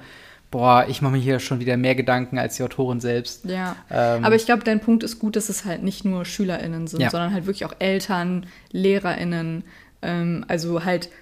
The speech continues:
Speaker 2: Leute, die, das ist ja auch ein spannendes Spiel.
Speaker 1: Klar,
Speaker 2: Also
Speaker 1: voll.
Speaker 2: es ist, ähm, vom Schul-, also, ne, Hogwarts ist ja auch die, nicht die einzige, aber eine der größten
Speaker 1: Ja.
Speaker 2: Hexen- und Magierschule-, äh, Schulen in den,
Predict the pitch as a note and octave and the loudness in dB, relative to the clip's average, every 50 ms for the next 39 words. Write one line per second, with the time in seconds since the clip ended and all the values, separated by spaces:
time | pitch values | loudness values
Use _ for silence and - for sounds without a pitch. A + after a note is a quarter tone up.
0 | - - - G3 G3 G3 A3+ F3 E3+ F#3 F#3+ F#3+ F#3+ - - G#3+ F3 - - E4+ | -4 4 6 6 6 6 2 0 2 2 4 4 4 4 2 0 -2 2 6 6
1 | D4+ A3+ G3+ - - - F#3+ A3+ G#3 E3 - - - - G3 G3 F#3 D#3 D3+ D#3+ | 6 6 6 2 4 4 6 6 6 4 2 -4 -8 -2 0 0 0 0 0 -2
2 | - F3+ F#3+ D#3 E3 F#3 E3 E3 F3 D3 A#2+ A2+ G3+ - - - - - - - | 2 4 4 4 4 4 0 2 2 2 2 2 0 -2 -6 -10 -14 -20 -20 -20
3 | - - - - - F3 F3+ F3+ F3+ F3 - - - - - - - - - F#3+ | -20 -20 -10 -6 -4 -2 0 0 -2 -2 -4 -8 -10 -14 -20 -20 -14 -6 -4 -4
4 | F3 E3+ - - - A#3 A#3+ B3+ C4 C4 C4 C4 C4 - - - _ - - - | -2 -2 -4 -2 0 2 2 4 4 4 2 0 -2 -6 -18 -20 _ -14 -6 -4
5 | F3+ D#3+ F3+ E3+ F3 F3+ F#3+ G3 G3 G3+ A3 A3 A3 G#3 G3+ - - - - - | -4 -2 -2 -2 -2 -2 0 0 0 0 -2 0 -2 -4 -4 -4 -6 -6 -4 -6
6 | F3+ - - - - - - _ - - F3 - - - D3 F#3+ A#3+ C4 C4 B3 | -6 -6 -8 -10 -10 -10 -14 _ -4 -4 -4 -4 -4 -4 0 2 2 2 4 4
7 | A3+ A3 G#3 - - F3+ E3 - - - E3 E3 E3 - - D#3+ - A3 A#3 A#3 | 2 2 2 2 0 -2 -6 -6 -6 -6 -4 -4 -4 -4 -6 -4 2 2 2 2
8 | A#3 - G#3+ G3+ G3 G3 F#3+ - - - C3+ - A3 G3 - - G#3 F#3 - - | 2 0 0 0 2 2 0 -2 -4 -2 0 0 0 0 -2 -4 -4 -4 -2 -2
9 | E3+ E3+ F3+ F#3 F3+ F3 E3+ F3 - - G3 F#3 F3+ F3+ F3 - - F3 E3 E3 | 0 0 0 0 0 -2 -4 -4 -6 -4 -2 -2 -2 -2 -2 -4 -6 -6 -6 -6
10 | E3+ F3 - - G3+ F#3 F3+ F3+ F3 - - - F3+ F3 E3+ E3+ E3+ E3+ E3+ G3+ | -6 -8 -8 -4 -4 -2 -2 -2 -4 -4 -4 -2 -2 0 0 -2 -2 -4 -4 -6
11 | G#3 B3 - | -6 -8 -8